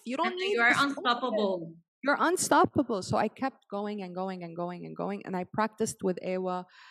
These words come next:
Speaker 1: for one full year. And after a year, Ewa came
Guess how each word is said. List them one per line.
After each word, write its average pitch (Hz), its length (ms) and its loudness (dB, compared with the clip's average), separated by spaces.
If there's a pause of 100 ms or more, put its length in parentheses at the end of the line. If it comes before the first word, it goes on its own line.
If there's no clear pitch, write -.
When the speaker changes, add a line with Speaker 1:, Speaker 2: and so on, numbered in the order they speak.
(560)
Speaker 1:
for 175 200 -2
one 208 420 -2
full 190 280 -6 (220)
year. 135 320 -4 (760)
And 170 640 -4 (140)
after 233 400 -4
a - 80 -4
year, 190 680 -4
Ewa 190 260 -2
came 180 320 -8